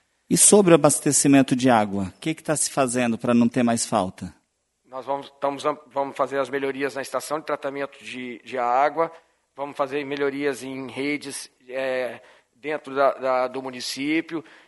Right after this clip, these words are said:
Speaker 2: em ligações, vamos fazer essa captação, essa nova captação, uma adutora de água bruta, ou seja, da capta-, lá do Santa Maria até chegar na estação,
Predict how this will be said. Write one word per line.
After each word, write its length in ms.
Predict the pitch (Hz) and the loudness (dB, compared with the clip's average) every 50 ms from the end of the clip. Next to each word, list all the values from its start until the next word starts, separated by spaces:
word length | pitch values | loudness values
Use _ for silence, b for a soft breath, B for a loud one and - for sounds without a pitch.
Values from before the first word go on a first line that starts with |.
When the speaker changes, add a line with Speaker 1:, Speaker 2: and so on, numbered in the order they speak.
| b | b
Speaker 2:
em 140 | _ 156 156 | _ -12 -10
ligações, 1040 | 151 147 147 127 139 131 - - - - 147 143 147 156 160 165 175 170 - - - _ _ | -8 -6 0 2 2 2 2 0 -2 0 2 2 4 2 2 0 -2 -6 -8 -12 -16 _ _
vamos 240 | - 170 175 170 - | -4 -4 -4 -4 -2
fazer 260 | - 160 143 143 160 | -2 -2 -2 -2 -6
essa 200 | 147 - - 139 | -6 -4 -4 -2
captação, 640 | - 147 139 - - 151 135 - - 151 151 139 - | -2 -2 -4 0 -2 -2 -2 -2 -4 -4 -4 -2 -4
essa 220 | 147 - - 143 | -4 -2 -2 -4
nova 500 | 135 139 143 151 160 175 190 196 175 170 | -4 -2 0 4 6 6 6 6 4 2
captação, 840 | - - 147 - 139 - 135 131 - - 127 135 151 170 190 202 b b b b b b b _ | 0 0 -4 -4 -4 -6 -6 -6 -6 -6 -4 -2 0 0 0 -2 b b b b b b b _
uma 100 | - 156 | -6 -6
adutora 440 | 156 135 147 - - 180 202 190 175 | -6 -6 -10 -2 2 4 4 4 4
de 80 | 139 | 4
água 220 | 170 165 156 151 143 | 4 4 4 4 0
bruta, 400 | 120 127 143 170 190 202 196 185 | -2 -2 0 2 2 2 2 0
ou 60 | 170 | -6
seja, 340 | - - 170 156 123 135 131 | -4 -4 -6 -4 -4 -6 2
da 160 | 120 160 170 | 4 4 4
capta-, 420 | - - 165 - - 160 143 - - | 6 4 0 2 2 0 0 0 -2
lá 180 | - 147 165 185 | 4 6 6 6
do 80 | 180 | 6
Santa 260 | 180 - 196 180 160 170 | 2 -2 -4 0 0 2
Maria 400 | 165 156 147 143 151 151 156 - | 2 2 0 0 -2 -4 -4 -4
até 400 | - 131 - - - 147 165 185 | -6 -8 -12 -10 -8 -4 -4 -4
chegar 340 | 185 - - 175 147 156 156 | -4 -4 -8 -6 -4 -4 -4
na 80 | 147 143 | -4 -6
estação, 560 | 139 - 139 127 - - 143 147 170 196 196 | -6 -8 -8 -10 -8 -6 -2 -2 -2 -2 -2